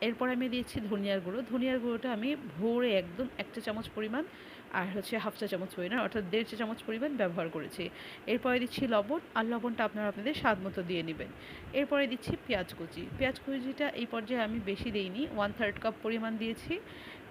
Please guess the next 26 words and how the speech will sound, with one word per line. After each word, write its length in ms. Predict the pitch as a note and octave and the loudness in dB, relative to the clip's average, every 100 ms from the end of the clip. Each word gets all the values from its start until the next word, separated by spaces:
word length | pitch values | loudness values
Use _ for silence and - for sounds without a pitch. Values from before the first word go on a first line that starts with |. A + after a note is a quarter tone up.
| - - | -12 6
কারণ 160 | A3 G#3 G#3 | 10 10 8
আমি 100 | A3+ A3 | 4 6
পরে 140 | G#3 A#3+ G3+ | 6 6 4
আবার 160 | G3+ B3+ | 4 2
পেঁয়াজ 200 | B3 A#3 - | 0 -2 -4
কুচি 160 | A3+ A3 | -2 2
ব্যবহার 280 | F#3+ F#3+ G3+ F#3+ | 2 2 0 0
করব 180 | F3+ E3 C4 - F#3+ E3 | -2 0 -2 -4 -4 0
বেরেস্তা 380 | F#3+ F#3 - D#3 | 2 0 -2 -2
আকারে। 240 | D3+ - - - - - - - - - - - - | -2 -6 -6 -10 -14 -14 -12 -12 -16 -18 -18 -14 -4
যাই 140 | G#3+ F#3+ | 0 2
হোক, 100 | A#3 C4+ A#3+ | 2 2 2
এরপরে 280 | A#3+ A#3 A#3 A#3+ | 2 2 0 0
হচ্ছে 180 | A3 A#3+ | -2 0
আমি 80 | G3+ G3 | 0 0
দিয়ে 120 | G#3 | -2
দিচ্ছি 200 | G#3+ - C#4+ - | -2 -6 -4 -2
তেল, 180 | F3+ A#3 - - - - G#3+ | 0 -2 -6 -10 -10 -2 -2
আর 80 | G#3 - | -2 2
তেল 160 | C4 C4 | 4 4
আমি 100 | A#3+ A3 | 2 0
দিয়েছি 240 | A3+ A3 A#3+ | -2 0 -2
এখানে 240 | G#3+ A3+ C#4+ G4 - - - - | 0 0 0 0 -8 -18 -16 -4
হাফ 140 | A#3 - | -4 -2
কাপ 120 | A3+ G#3+ - | -2 -2 -2
পরিমাণ। 320 | E3 D#3+ D#3 | -2 -2 -4